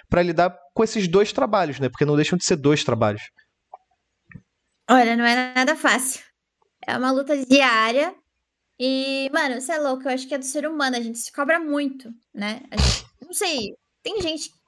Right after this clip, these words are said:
Speaker 2: a maioria das pessoas são assim, porque eu vejo a galera compartilhando também sobre esse assunto. E eu também me cobro muito. Então, quando eu não consigo f-, fazer, sabe, pô, se tem um dia ali que era pra eu ter, sei lá, jogado mais D M, que eu não joguei tanto, eu já me sinto mal, sabe?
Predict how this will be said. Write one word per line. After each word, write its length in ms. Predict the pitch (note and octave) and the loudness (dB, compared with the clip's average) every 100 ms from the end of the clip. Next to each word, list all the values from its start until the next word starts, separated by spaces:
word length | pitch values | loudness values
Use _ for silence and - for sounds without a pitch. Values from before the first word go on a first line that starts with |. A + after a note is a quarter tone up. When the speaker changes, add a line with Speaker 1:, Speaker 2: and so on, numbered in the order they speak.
| _ | _
Speaker 2:
a 40 | D4+ | 2
maioria 260 | F4 E4+ | 2 4
das 120 | D4+ D4 | 0 -4
pessoas 240 | - C4 | -6 -6
são 80 | B3 | -4
assim, 320 | A3+ B3+ A#3+ | -4 -4 -6
porque 160 | A3+ A#3+ | -4 -4
eu 120 | B3 | -2
vejo 280 | B3 B3 A3+ | 0 -2 -2
a 40 | |
galera 280 | A3 G#3+ G#3+ | -2 -2 -4
compartilhando 720 | G#3+ G#3 G#3 G#3 G3+ G3+ G3 | -8 -10 -10 -10 -6 -6 -8
também 260 | G#3 G3 | -8 -6
sobre 440 | G3+ G#3 G3 - - | -6 -8 -10 -12 -10
esse 160 | G#3+ G#3 | -8 -6
assunto. 380 | G#3 G#2 - - _ _ _ _ | -8 -8 -12 -16 _ _ _ _
E 80 | - | 2
eu 100 | B3 | 2
também 260 | C#4+ D4+ D#4 | 2 0 -2
me 100 | D4+ | 0
cobro 280 | D4 D4 E4+ | 0 0 -2
muito. 380 | E4 C4+ C4 G#3 _ _ _ A#3 | -2 -4 -4 -12 _ _ _ -12
Então, 640 | A#3 B3 B3+ C4 C4 C4 | -4 0 2 2 2 0
quando 180 | C4+ D#4 | -2 -4
eu 80 | F#4+ | -4
não 140 | F#4 | -8
consigo 480 | E4+ D#4+ D#4+ C#4+ C#4 | -4 -4 0 0 0
f-, 180 | C#4 - _ _ | -4 -14 _ _
fazer, 840 | C4 B3+ A#3 A#3+ A3+ A3 G#3 G#3 | -4 -2 0 2 2 2 0 -2
sabe, 340 | G#3 B3+ A#3 A3 | -4 -4 -2 -4
pô, 380 | - A#3+ G#3 G#3 | -4 -4 -4 -6
se 180 | - - | -12 -10
tem 180 | B3 | -8
um 100 | B3+ | -4
dia 160 | C4 C4 | -2 -2
ali 140 | B3 | -4
que 100 | B3+ | -4
era 140 | B3 B3 | -2 -2
pra 140 | B3 | -6
eu 60 | A#3+ | -10
ter, 120 | A#3+ | -10
sei 120 | A#3+ | -6
lá, 200 | B3 G#3+ | -4 -4
jogado 380 | A3 A3 A3+ A#3 | -4 -4 -4 -4
mais 200 | A#3+ A#3 | -4 -4
D 100 | G#3 | -4
M, 460 | G#3+ G#3 A#3 A#3+ A#3 | -4 -4 -4 -6 -8
que 80 | A3+ | -10
eu 60 | |
não 100 | G#3+ | -10
joguei 280 | G#3 G#3+ G3+ | -10 -12 -14
tanto, 340 | - G#3+ G#3+ | -8 -6 -6
eu 60 | A#3+ | -8
já 120 | C#4+ | -10
me 80 | F4+ | -12
sinto 320 | F4+ F4+ F4+ | -14 -16 -6
mal, 300 | D4+ A#3 G#3 | -2 0 -2
sabe? 460 | G#3 G3+ G#3 B3+ | -6 -8 -8 -10